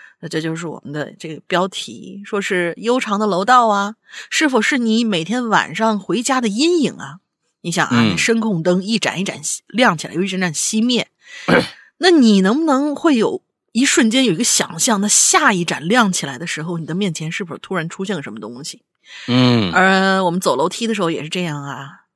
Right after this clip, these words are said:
Speaker 1: 楼梯一节一节的，转角遇到的都是人吗？这个真不一定啊。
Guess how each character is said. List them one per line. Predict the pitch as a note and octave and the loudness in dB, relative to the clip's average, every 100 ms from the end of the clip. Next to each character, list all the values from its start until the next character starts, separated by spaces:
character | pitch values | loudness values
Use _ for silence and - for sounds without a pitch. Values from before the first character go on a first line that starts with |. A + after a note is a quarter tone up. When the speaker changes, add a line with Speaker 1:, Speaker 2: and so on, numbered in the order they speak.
| _ - | _ 0
Speaker 1:
楼 | G3+ A#3 | 2 4
梯 | C#4 C4+ | 2 2
一 | B3 | 0
节 | G#3 F3+ G#3+ | 2 4 4
一 | A#3 | 2
节 | F#3 E3+ | 2 0
的， | F#3+ | -2
转 | - G3 F#3 D#4 | 2 4 4 4
角 | C4+ D#3 | 2 2
遇 | F#3+ B3+ A3 | 2 4 4
到 | F#3+ F3+ | 6 4
的 | E3 D3+ C3+ | 2 -2 -2
都 | F#3 G3+ | -2 0
是 | F#3+ F3 | -2 -6
人 | D#3 D3 | -6 -8
吗？ | D3+ G3 G3+ G#3 _ _ _ _ - | -6 -4 -6 -8 _ _ _ _ -4
这 | G3+ E3 | -2 -2
个 | D#3 | -2
真 | E3 E3+ | -6 -6
不 | D#3 C#3 | -6 -8
一 | C3+ | -10
定 | D3+ - | -14 -16
啊。 | - - F#3+ | -16 -18 -20